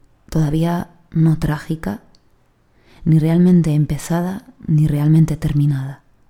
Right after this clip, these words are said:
Una película en la que yo actuaba sin haberlo querido, sin saber qué ni cómo interpretar,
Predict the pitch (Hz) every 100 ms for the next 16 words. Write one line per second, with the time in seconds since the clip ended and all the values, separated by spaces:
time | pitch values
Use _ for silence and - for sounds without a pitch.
0 | _ _ _ _ _ - 170 170 160 165
1 | 165 180 160 143 143 - 143 143 - -
2 | 160 165 - 160 151 143 160 - 151 139
3 | 139 147 - 135 135 147 - - _ _
4 | _ _ _ _ _ _ - 156 151 143
5 | 156 - 160 165 - _ _ _ _ 160
6 | 151 156 147 143 147 - 143 147 143